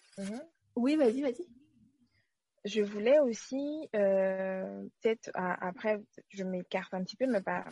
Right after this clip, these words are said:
Speaker 1: pas tant que ça, je pense. Euh, je sais pas ce que tu penses de, euh, de, de la richesse, en tout cas de, de la vision qu'on a, euh, de la richesse ou de la pauvreté dans le, dans les communautés noires.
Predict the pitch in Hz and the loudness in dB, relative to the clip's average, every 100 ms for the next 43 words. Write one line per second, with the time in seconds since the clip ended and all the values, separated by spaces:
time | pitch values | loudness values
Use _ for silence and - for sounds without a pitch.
0 | - 180 - 185 - 233 247 196 - 233 | -10 -10 -8 -8 -2 -2 -2 -6 -4 -4
1 | 262 - - - - - 190 185 190 202 | -4 -12 -18 -16 -10 0 4 6 4 2
2 | 220 330 - 226 - 202 233 262 285 208 | 2 2 0 -4 -4 -4 2 2 2 2
3 | 202 233 233 190 180 180 185 - - _ | 4 6 6 4 2 -2 -6 -14 -20 _
4 | _ _ 190 180 175 - 190 202 190 196 | _ _ -20 -20 -20 -12 2 4 4 4
5 | 226 - 254 254 294 - - - _ _ | 0 2 4 4 2 -4 -16 -18 _ _
6 | _ _ _ _ _ - 202 233 240 247 | _ _ _ _ _ -10 -10 -4 -2 -2
7 | 208 190 - 190 196 - _ - 190 190 | -4 -8 -6 -6 -6 -10 _ -2 2 2
8 | 220 220 262 262 214 202 202 214 240 - | 0 -2 -2 -2 -4 -2 -2 -2 -4 -12
9 | - - 190 185 180 180 196 190 190 208 | -20 -6 0 2 2 2 2 2 2 -2
10 | - 220 220 220 - - _ _ _ 233 | -2 -2 0 -4 -10 -20 _ _ _ -6
11 | 226 208 190 185 185 _ 196 190 185 185 | -2 -2 2 2 0 _ -4 -2 -2 -4
12 | - 233 277 - - 190 190 185 185 180 | 2 2 2 -2 -8 0 2 4 2 2
13 | 180 185 196 190 226 233 233 226 - 240 | 0 2 2 2 0 2 2 0 -2 -4
14 | 226 190 185 185 - | -2 -4 -6 -8 -16